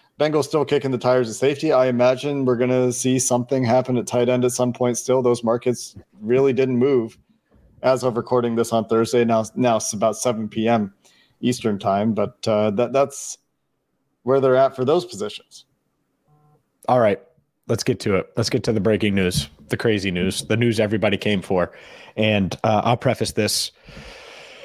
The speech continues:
Speaker 2: with a poll. And, uh, I waited till, what, the twenty-five minute mark, and Jake knows where I'm going. A poll on Twitter.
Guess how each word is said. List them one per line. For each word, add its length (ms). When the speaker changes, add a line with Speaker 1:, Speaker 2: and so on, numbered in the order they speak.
Speaker 2:
with 160
a 60
poll. 460
And, 400
uh, 220
I 120
waited 300
till, 160
what, 180
the 60
twenty-five 500
minute 220
mark, 440
and 140
Jake 180
knows 200
where 100
I'm 140
going. 320
A 100
poll 260
on 140
Twitter. 540